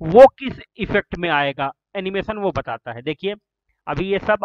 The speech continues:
highlight नहीं है, जैसे ही आप क्लिक करेंगे टेक्स्ट पे ना, वैसे ही ये हाईलाइट हो जाएगा। ठीक है, देखिए हमने जो भी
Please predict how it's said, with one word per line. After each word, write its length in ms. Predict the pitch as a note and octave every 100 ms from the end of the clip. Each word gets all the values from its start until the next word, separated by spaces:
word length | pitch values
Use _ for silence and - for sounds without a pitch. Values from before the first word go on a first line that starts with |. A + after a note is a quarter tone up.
| E3+
highlight 380 | D#3+ E3 E3+ F3+
नहीं 260 | F3+ D#3+ F3+
है, 100 | G3
जैसे 340 | E3 D#3 F#3+
ही 100 | G3+
आप 280 | G#3 C#3 F3+ _ _ _ _ _
क्लिक 460 | _ _ - G3 -
करेंगे 280 | G3 G3+ G#3+
टेक्स्ट 340 | - G#3 -
पे 140 | - F#3
ना, 120 | A3
वैसे 300 | G#3+ E3+ F3+
ही 80 | F#3
ये 180 | G3+ F#3
हाईलाइट 500 | D#3 D3+ C#3+ C#3 C3
हो 80 |
जाएगा। 300 | B2 A#2+ A#2+
ठीक 240 | A#2 D#3 F#3
है, 60 | G3 _ _ _ _ _ _ _ _ _ _ _ _ _ _
देखिए 380 | C3+ C3 - A#2+
हमने 480 | A2+ B2+ C#3 C#3+ D#3
जो 260 | C#3 D3 D3
भी 260 | E3 F#3